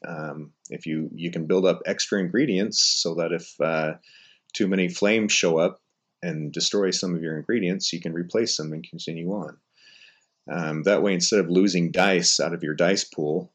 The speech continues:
a la Elder Sign, you're, <laughs> uh, just losing ingredients, but you can prepare by having more. You also have your laboratory equipment cards, your apparatus cards, which allow you to change some of your dice results or to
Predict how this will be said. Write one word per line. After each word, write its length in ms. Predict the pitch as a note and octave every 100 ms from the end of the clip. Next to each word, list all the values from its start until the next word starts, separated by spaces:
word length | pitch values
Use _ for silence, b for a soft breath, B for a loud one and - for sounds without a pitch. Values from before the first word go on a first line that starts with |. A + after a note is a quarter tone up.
| -
a 140 | D#2+ D#2
la 220 | D#2 D2+
Elder 240 | D#2 D#2+ D2+
Sign, 420 | - D#2 F#2 G#2+ _ _ _
you're, 220 | F2 E2 D#2 F2
<laughs> 120 | F2+
uh, 280 | E2 D#2 E2
just 280 | F2 -
losing 280 | F#2+ F2+ E2+
ingredients, 520 | D#2+ F#2 A#2 D#2 -
but 200 | - E2
you 120 | D2+ F2
can 160 | F2
prepare 540 | E2 - G#2 F#2+ D#2+ -
by 180 | D#2 D#2
having 340 | D#2+ D#2 D#2+
more. 340 | G#2 G2+ - - B B B B B _
You 160 | - F2
also 320 | F2+ F2 F#2
have 380 | F2+ F2 E2 D#2+
your 120 | E2
laboratory 600 | D#2+ E2+ F2+ - F2+ E2
equipment 440 | D#2 - E2 F2 -
cards, 540 | D2 D2+ E2+ E2+ -
your 200 | D#2+ -
apparatus 540 | D#2+ D#2 - E2+ F2+ -
cards, 460 | - C2+ D2+ - D2+
which 480 | C2+ - - - -
allow 240 | E2 E2
you 180 | E2+ D#2+
to 200 | - D#2
change 420 | D2+ - F2+ F#2 -
some 160 | F#2
of 120 | F2+
your 100 | F#2
dice 320 | F#2 F2+ F2+ G2
results 680 | F#2 F#2 F#2+ - - - -
or 320 | E2 D#2 D2 -
to 340 | D2 D2 C2